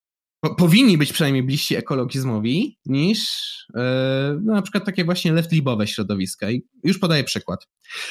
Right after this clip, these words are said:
Konserwatysta, tak w generalnym założeniu, to jest osoba, która powinna d-, walczyć i dbać o zachowanie dawnego porządku.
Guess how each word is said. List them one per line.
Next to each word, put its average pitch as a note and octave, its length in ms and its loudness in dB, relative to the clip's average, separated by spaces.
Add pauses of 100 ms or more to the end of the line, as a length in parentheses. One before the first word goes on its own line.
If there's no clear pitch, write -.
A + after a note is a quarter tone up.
(140)
Konserwatysta, F#3 1000 2 (280)
tak - 260 -6 (100)
w B2 180 -4
generalnym F#3+ 640 2
założeniu, D#3+ 640 0 (920)
to D#3+ 40 0
jest D#3 120 0
osoba, F#3 320 0
która F#3+ 220 0
powinna D#3+ 420 2
d-, B2+ 200 -2
walczyć A#2+ 420 -2
i B2+ 60 -4
dbać B2+ 300 -2
o B2+ 80 -2
zachowanie B2+ 460 -2
dawnego A2 340 0
porządku. G#2+ 540 -4